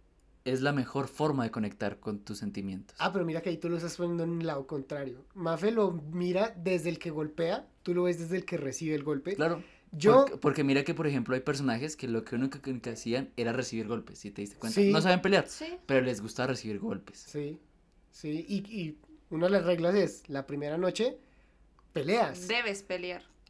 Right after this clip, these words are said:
Speaker 2: No, obviamente no vas a ser un experto y seguramente te van a pelear con alguien que te va a ganar la pelea,
Speaker 3: Ujú.
Speaker 2: pero ganar no es lo importante.
Speaker 3: Sí.
Speaker 1: Es que,
Speaker 2: Pero
Speaker 1: es que
Speaker 2: es
Speaker 1: puedes
Speaker 2: bien
Speaker 1: sentir que,
Speaker 2: interesante.
Speaker 1: que perdiste porque te golpearon,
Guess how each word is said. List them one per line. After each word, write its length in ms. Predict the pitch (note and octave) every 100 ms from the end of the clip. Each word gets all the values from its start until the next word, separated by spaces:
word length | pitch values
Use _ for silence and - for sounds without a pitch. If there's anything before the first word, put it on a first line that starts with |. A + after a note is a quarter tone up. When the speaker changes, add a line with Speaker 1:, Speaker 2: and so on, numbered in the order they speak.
| - G#3
Speaker 2:
No, 280 | G#3 A3 -
obviamente 460 | G#3 G3+ A3+ A3
no 120 | A3+ A3
vas 220 | A3+ A3
a 40 |
ser 140 | G#3 A3+
un 80 | A3+
experto 520 | A3+ A#3 G#3+ G3+ A3
y 100 | A3
seguramente 340 | F#3 F#3 F#3
te 100 | F#3+
van 100 | F#3+
a 40 | F3
pelear 280 | G3+ F3 -
con 160 | F3
alguien 220 | E3+ E3 F3
que 100 | G3
te 120 | F#3
va 80 | C#3+
a 40 |
ganar 440 | C#3 D#3+ F3 F3 - - -
la 280 | G#3 G3+ G3
pelea, 300 | E3+ G#3+ F#3+
Speaker 3:
Ujú. 80 | G3
Speaker 2:
pero 180 | F3+ F3+
ganar 300 | F3 E3+ F3
no 160 | F3+
es 100 | E3
lo 80 | D#3
importante. 640 | D#3 D3 C#3+ A#3+ G3 B2 - _ _ _ _ -
Speaker 3:
Sí. 340 | - C4 C#4 - _ _ _
Speaker 1:
Es 120 | C3
que, 100 | -
Speaker 2:
Pero 140 | D3 C3+
Speaker 1:
es 120 | C#3 C3+
que 60 |
Speaker 2:
es 80 | F3
Speaker 1:
puedes 220 | E3 D#3 D#3+
Speaker 2:
bien 120 | C#3+
Speaker 1:
sentir 220 | C3 B2+
que, 80 | A3
Speaker 2:
interesante. 280 | G3+ F3 D3
Speaker 1:
que 140 | C#3+
perdiste 720 | - A2+ G#2+ C3+ D3+ G#3+ B3 - -
porque 220 | G#2+ -
te 120 | G#2
golpearon, 600 | G2 G2 - G#2 C3+ E3